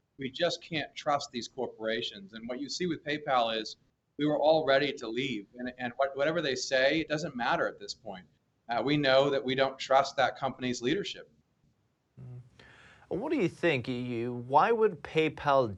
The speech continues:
Speaker 2: do this? You think they're coming under some external, uh, influence, or you think they purely want the added control it would have given them?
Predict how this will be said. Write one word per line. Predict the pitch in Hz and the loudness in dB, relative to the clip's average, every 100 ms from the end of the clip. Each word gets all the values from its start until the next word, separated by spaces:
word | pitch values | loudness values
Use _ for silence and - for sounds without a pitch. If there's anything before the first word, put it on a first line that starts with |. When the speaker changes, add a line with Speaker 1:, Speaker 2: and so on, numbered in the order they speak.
| - | -2
Speaker 2:
do | 131 151 | 0 2
this? | 107 98 - | 2 0 -2
You | 110 | -6
think | 127 127 | -4 -2
they're | 127 | -2
coming | 117 123 117 | -4 -4 -4
under | 113 113 120 | -4 -4 -4
some | 131 127 110 117 | -2 0 0 0
external, | 117 - 131 120 117 113 - - 107 | -2 -4 -2 0 0 -2 -4 -8 -2
uh, | 110 - | -2 0
influence, | 147 143 - 135 156 196 156 | -2 -2 -2 0 0 -2 -2
or | |
you | 123 113 | -2 -2
think | 120 107 | -4 -4
they | |
purely | 104 - 131 127 120 | -8 -2 0 2 2
want | 117 117 113 | 0 -2 -2
the | 120 - - | -4 -6 -2
added | - 120 127 113 | 4 4 4 -2
control | 120 101 127 127 123 | -8 -4 0 2 2
it | 110 | -2
would | 117 | -4
have | 107 | -4
given | 135 147 | -2 -2
them? | 98 | -6